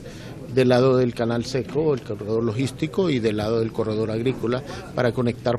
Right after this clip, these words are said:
pues, el sur, que es Amapala, con Puerto Castilla, o Amapala, pues, con Puerto Cortés. Así es que, eh, estamos, eh, eh, trabajando muy fuerte, pues, para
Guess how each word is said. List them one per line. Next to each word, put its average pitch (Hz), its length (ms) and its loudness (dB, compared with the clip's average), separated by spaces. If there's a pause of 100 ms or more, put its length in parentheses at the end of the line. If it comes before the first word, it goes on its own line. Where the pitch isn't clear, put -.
pues, 120 240 -2
el 101 120 -2
sur, 127 320 -2
que 113 160 0
es 110 120 -4
Amapala, 113 520 -2
con 113 340 -4
Puerto 113 260 -6
Castilla, 120 480 -4 (380)
o 123 580 0
Amapala, 113 520 -2
pues, 117 340 -4
con 110 140 -4
Puerto 107 280 -6
Cortés. 95 580 -10 (260)
Así 113 280 0
es 123 160 2
que, 113 540 2 (500)
eh, 117 320 -2
estamos, 123 540 -2
eh, 113 400 0 (460)
eh, 117 300 -2
trabajando 131 400 6
muy 139 160 0
fuerte, 135 400 2
pues, 139 320 0
para 120 600 0